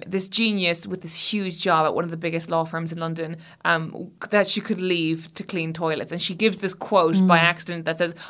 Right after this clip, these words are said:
Speaker 1: "I'd rather clean toilets than, uh, work at Carter Spink." And then she becomes unwittingly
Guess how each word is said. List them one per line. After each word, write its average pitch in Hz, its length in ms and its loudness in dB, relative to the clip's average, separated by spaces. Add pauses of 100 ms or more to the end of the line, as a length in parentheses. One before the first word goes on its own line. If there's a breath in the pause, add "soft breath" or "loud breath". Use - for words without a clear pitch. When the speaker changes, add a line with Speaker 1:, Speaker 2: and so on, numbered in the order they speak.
Speaker 1:
"I'd 180 180 6
rather 180 320 4
clean 170 240 -6
toilets 156 540 -4
than, 160 300 -2
uh, 156 340 0 (220 soft breath)
work 180 240 0
at 160 80 -8
Carter 156 260 -2
Spink." 160 400 -4
And 185 180 0
then 185 240 2 (140 loud breath)
she - 140 -2
becomes 214 460 2
unwittingly 196 760 2